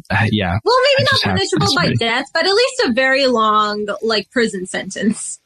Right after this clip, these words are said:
Speaker 1: Yeah.
Speaker 2: At
Speaker 1: Honestly,
Speaker 2: least.
Speaker 1: the pr-, the prisons that the Earth Kingdom Nation have look pretty bad. Or sorry, the Fire Nation Kingdom have look pretty bad. Like, uh,
Speaker 2: Uh-huh.
Speaker 1: I would not wanna be there. Um, but yeah, so then what we see is, uh,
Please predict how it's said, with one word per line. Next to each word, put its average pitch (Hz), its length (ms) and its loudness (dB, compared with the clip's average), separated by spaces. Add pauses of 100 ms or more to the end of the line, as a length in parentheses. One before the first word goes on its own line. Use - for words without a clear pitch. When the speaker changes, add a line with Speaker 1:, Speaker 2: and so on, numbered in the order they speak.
(520)
Speaker 1:
Yeah. 87 300 0 (500)
Speaker 2:
At - 140 0
Speaker 1:
Honestly, 180 300 4
Speaker 2:
least. 101 180 0
Speaker 1:
the - 40 -6
pr-, 143 140 2 (260)
the 143 140 4
prisons 214 480 4
that 120 120 2
the 110 160 0
Earth 156 200 0
Kingdom 104 300 2
Nation 90 280 2
have 90 300 2
look 107 220 0 (100)
pretty 113 360 2
bad. 85 340 -2 (100)
Or 113 80 0
sorry, 98 220 0
the 98 60 -2
Fire 127 260 -2
Nation 107 300 2
Kingdom 95 260 2
have 95 200 2
look 110 240 2
pretty 123 220 0
bad. 82 340 -2
Like, 82 280 0
uh, 71 260 -4
Speaker 2:
Uh-huh. 196 180 -4 (340)
Speaker 1:
I 107 100 -2
would 95 140 0
not 85 160 0
wanna 95 120 2
be 90 160 2
there. 87 240 0 (680)
Um, 98 600 0 (140)
but 131 80 2
yeah, 90 200 -2
so 147 180 0
then 165 400 2 (220)
what 107 120 0
we 139 160 2
see 120 360 0 (100)
is, 110 380 2
uh, 101 400 0